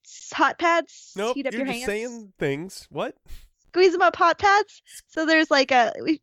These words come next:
Speaker 1: you've, you've skied before.
Speaker 2: Yes. Oh, these.
Speaker 1: So there's, like, a, yeah, a shake pad, and you shake it, shake it, shake it, and then it breaks a little packet inside, and then it gets hot, and I've said something hilarious.
Speaker 2: I just,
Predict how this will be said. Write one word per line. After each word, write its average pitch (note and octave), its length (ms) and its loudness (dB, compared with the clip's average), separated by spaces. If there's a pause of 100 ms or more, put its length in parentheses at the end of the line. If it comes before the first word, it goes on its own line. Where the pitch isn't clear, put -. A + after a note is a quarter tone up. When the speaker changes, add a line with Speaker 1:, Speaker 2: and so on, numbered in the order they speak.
Speaker 1:
you've, A#4 260 -4
you've C#4 240 4
skied A3+ 400 -4
before. G#3+ 500 0 (220)
Speaker 2:
Yes. - 380 -20 (320)
Oh, C#4 160 0
these. F#3+ 260 -2
Speaker 1:
So B3+ 100 4
there's, B3+ 220 2
like, - 180 0
a, G#3+ 160 -4 (240)
yeah, C#4 340 2
a A3+ 40 0
shake C4 380 -4
pad, B3+ 260 0
and G#3 140 -8
you G3+ 80 -8
shake A#3+ 260 -4
it, A#3+ 80 -6
shake A3+ 220 -6
it, A3+ 40 -6
shake G#3+ 220 -6
it, - 180 -2 (380)
and A3+ 180 0
then G#3 200 4
it - 160 0
breaks A3+ 280 2
a A#3+ 60 2
little G#3 160 2
packet B3 400 -2
inside, C4+ 540 -2 (1200)
and A3 180 -6
then A3+ 80 -2
it - 140 -8
gets A#3+ 160 -6
hot, C#4 480 2
and G#3 120 0
I've A3 160 -2
said B3+ 220 -4
something F#3 460 -10
hilarious. G#3+ 1040 0
Speaker 2:
I F#4+ 80 -10
just, F#4 240 -10